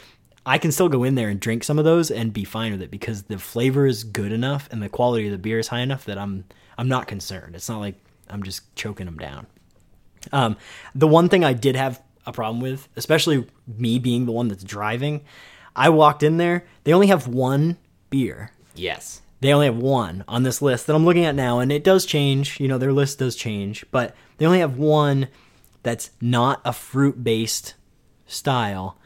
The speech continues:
Speaker 1: or, or has fruit components to it that was under, uh,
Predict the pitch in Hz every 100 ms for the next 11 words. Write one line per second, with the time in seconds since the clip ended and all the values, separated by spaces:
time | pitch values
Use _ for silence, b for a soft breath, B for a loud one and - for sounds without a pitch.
0 | b b b 123 120 113 131 131 - 139
1 | 127 120 - 131 113 _ - 120 123 127
2 | 139 - 160 170 170 b b b b -
3 | 123 113 117 - 131 127 117 110 98 _
4 | _ _ _ _ - 98 92